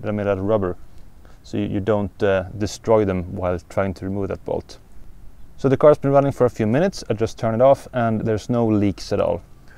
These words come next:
Though, as you can see, I did manage to get a bit of spillage since that, uh, jack stand was in the way of my catch can.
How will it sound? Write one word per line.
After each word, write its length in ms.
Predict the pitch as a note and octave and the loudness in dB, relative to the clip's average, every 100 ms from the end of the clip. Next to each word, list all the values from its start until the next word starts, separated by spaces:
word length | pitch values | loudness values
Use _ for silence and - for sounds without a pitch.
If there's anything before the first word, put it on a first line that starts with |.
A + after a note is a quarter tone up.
| - - | -18 0
Though, 160 | A#2 | 4
as 160 | A#2 A2 | 4 4
you 60 | A2+ | 0
can 160 | A#2 | 0
see, 240 | A2 B2+ A2+ | 2 4 4
I 40 | |
did 220 | G#2 B2 | 6 4
manage 280 | A#2 G#2+ G#2 | 4 2 2
to 100 | G#2+ | 0
get 140 | G#2 | 4
a 80 | G#2 | 4
bit 360 | G2 G2+ - C3 | 2 0 2 4
of 80 | A2+ | 2
spillage 460 | - - A#2 G2 | -2 2 4 4
since 400 | - - G#2 G2 | 0 -4 -4 -4
that, 200 | - G#2+ - - - - | 0 0 0 -8 -12 -8
uh, 180 | G#2 G2 G2 | -6 -6 -8
jack 260 | - A2+ G#2+ | 4 6 6
stand 360 | - A#2 G2+ F#2+ | 2 2 2 2
was 180 | G2 | 0
in 80 | - | 0
the 60 | F#2+ | -2
way 220 | F#2+ F#2+ | 0 2
of 220 | F#2+ - | 0 -4
my 320 | G2 F#2+ F2+ - - - - | -4 -2 -2 -4 -14 -20 -14
catch 280 | - G2+ - | 0 0 0
can. 240 | - F2+ | -6 -8